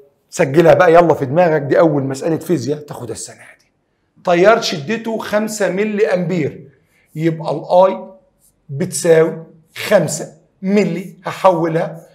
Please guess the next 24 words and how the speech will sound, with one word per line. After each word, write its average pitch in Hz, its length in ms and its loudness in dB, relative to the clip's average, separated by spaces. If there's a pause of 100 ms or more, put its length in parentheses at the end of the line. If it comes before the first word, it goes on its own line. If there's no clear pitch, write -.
(340)
هضرب 208 600 0
في - 140 -6
عشرة 185 600 -2
أس 139 60 -10
سالب 208 560 -2
تلاتة 208 440 -2
عشان 202 380 -6
أحولها 165 540 -4
أمبير. 110 340 -16 (960)
مستر، 175 560 -4
أنا 156 120 -6
ناسي 160 220 -4
التحويلات. 123 580 -10
حالا 240 560 0
أفكرك 139 460 -14
بيها، 110 160 -18
حالا 240 480 2
أفكرك 185 380 -4
بيها، 247 120 0
وخليك 208 440 -4
معلم 220 640 2
وأنت 190 180 -6
بتعرف 185 440 -6
تعمل. 127 380 -10